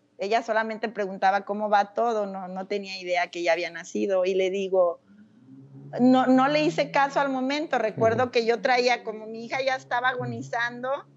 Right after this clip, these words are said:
Speaker 1: yo traía a mi hija en los brazos y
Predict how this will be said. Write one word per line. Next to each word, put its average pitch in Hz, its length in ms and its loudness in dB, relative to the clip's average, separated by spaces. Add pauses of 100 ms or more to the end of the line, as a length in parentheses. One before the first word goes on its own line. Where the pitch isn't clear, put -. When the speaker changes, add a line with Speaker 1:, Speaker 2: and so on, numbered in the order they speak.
(920)
Speaker 1:
yo 208 240 -4
traía 226 380 2
a - 20 0
mi 226 140 -10
hija 240 120 -8
en 226 80 -10
los 202 200 -8
brazos 190 580 -4
y 175 260 -10